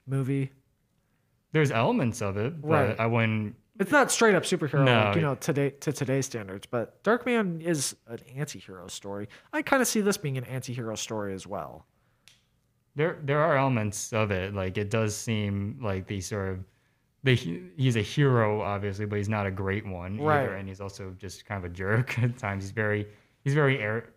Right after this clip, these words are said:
Speaker 2: Ash is very arrogant at times, and
Speaker 1: I feel like if,
Speaker 2: pompous.
Speaker 1: kind of what you said, if this wasn't connected to the Evil Dead franchise, it was its own thing, still with Sam Raimi and Bruce Campbell.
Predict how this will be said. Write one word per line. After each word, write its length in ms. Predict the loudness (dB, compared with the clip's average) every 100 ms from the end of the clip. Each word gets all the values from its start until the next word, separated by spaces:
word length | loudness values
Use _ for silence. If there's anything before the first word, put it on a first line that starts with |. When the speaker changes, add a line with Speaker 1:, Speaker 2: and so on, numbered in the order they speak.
| -14 -2
Speaker 2:
Ash 220 | 0 0
is 80 | -2
very 260 | 0 0
arrogant 520 | -4 -6 -6 -6 -8 -8
at 100 | -12
times, 520 | -10 -8 -6 -4 -4
and 300 | -6 -6 -6 -2
Speaker 1:
I 80 | -2
feel 220 | 2 4
like 180 | 4 4
if, 60 | 0
Speaker 2:
pompous. 320 | -2 -6 -2
Speaker 1:
kind 100 | 0
of 100 | 0
what 120 | 0
you 120 | -2 -2
said, 160 | -2
if 140 | -2 -4
this 160 | -8
wasn't 400 | -4 -4 -2 -6
connected 400 | -8 -10 -10 -14
to 100 | -16
the 100 | -18 -16
Evil 240 | -14 -10
Dead 120 | -12
franchise, 440 | -10 -12 -4 -4 -4
it 80 | -8
was 140 | -8
its 120 | -10 -6
own 240 | -2 -2
thing, 260 | -2 -6 -8
still 320 | -8 -4 -2
with 160 | -4 -6
Sam 360 | -6 -4 -4
Raimi 240 | -4 -6 -8
and 80 |
Bruce 220 | -10 -14 -10
Campbell. 520 | -8 -2 -2 -2